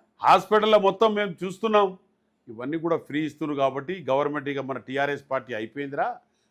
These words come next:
వీడు మనకి ఇక బ-, ఊరికి బయటికి పంపినట్టే, మనం ఊరి బయటకు పోవలసిందే. ఇవాళ వాళ్ళు తింటున్న కూడు కానీ గూడ కానీ తెలంగాణ ప్రజల సొమ్ము.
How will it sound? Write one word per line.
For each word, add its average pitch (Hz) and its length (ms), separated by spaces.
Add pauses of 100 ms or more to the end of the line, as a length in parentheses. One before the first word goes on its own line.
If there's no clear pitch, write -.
(120)
వీడు 135 180 (180)
మనకి 127 320
ఇక 131 100
బ-, 117 260
ఊరికి 147 180
బయటికి 131 280
పంపినట్టే, 139 540 (500)
మనం 139 220
ఊరి 147 180
బయటకు 139 360
పోవలసిందే. 143 720 (600)
ఇవాళ 135 420
వాళ్ళు 143 300
తింటున్న 143 520
కూడు 156 340
కానీ 147 280
గూడ 139 320
కానీ 160 320 (480)
తెలంగాణ 175 460
ప్రజల 165 380
సొమ్ము. 180 420